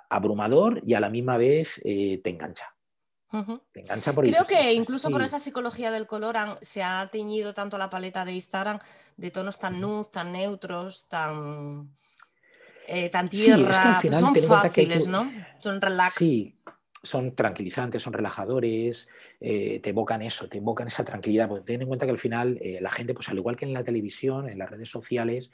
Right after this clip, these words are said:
Speaker 1: acude en ese momento de, como tú decías, ¿no? Eh, de estrés, eh,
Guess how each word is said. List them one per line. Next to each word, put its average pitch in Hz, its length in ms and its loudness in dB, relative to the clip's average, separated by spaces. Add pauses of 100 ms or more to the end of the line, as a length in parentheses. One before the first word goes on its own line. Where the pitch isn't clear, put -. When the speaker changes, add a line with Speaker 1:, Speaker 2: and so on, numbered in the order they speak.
(300)
Speaker 1:
acude 127 560 0
en 117 160 0
ese 117 200 -4
momento 127 420 -2
de, 107 160 -4
como 98 180 -12
tú 117 100 -2
decías, 104 380 -6
¿no? 117 260 -8
Eh, 101 380 -8
de 107 100 -6
estrés, 135 960 0
eh, 131 540 2